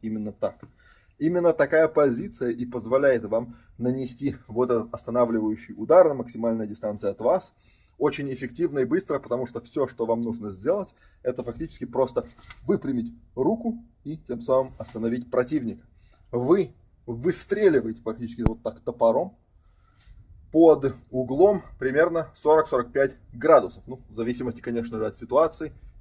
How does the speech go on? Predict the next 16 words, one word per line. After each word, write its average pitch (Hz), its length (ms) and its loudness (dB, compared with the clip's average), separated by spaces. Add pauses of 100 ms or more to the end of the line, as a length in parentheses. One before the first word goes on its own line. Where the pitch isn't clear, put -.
(100)
и 135 240 -8 (760)
роста 113 400 0
вашего 104 420 -4 (380)
противника. 135 600 0
Но 135 340 0
вы 131 220 -6
целитесь 123 640 0 (280)
носом, 139 560 0
острием, 135 600 -2
вот 127 180 0 (340)
углом 131 680 2 (220)
топора 156 520 4 (440)
примерно 147 460 0
противнику 127 580 -4
в 107 120 -10
горло 190 440 2